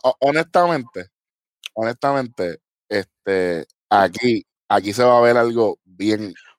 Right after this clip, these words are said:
bien grande. Y es que no solamente ahora va a ser el juego de Luka, ahora va a ser el juego del dirigente con Luka. O tú te adaptas, o tú no tienes espacio en el equipo. Automáticamente.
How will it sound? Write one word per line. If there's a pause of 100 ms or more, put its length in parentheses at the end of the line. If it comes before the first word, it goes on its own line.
bien
grande. (280)
Y
es (100)
que (1200)
no
solamente
ahora
va
a
ser
el
juego
de
Luka,
ahora
va
a
ser
el
juego
del
dirigente
con
Luka. (460)
O
tú
te
adaptas, (300)
o
tú
no
tienes
espacio
en
el
equipo. (560)
Automáticamente.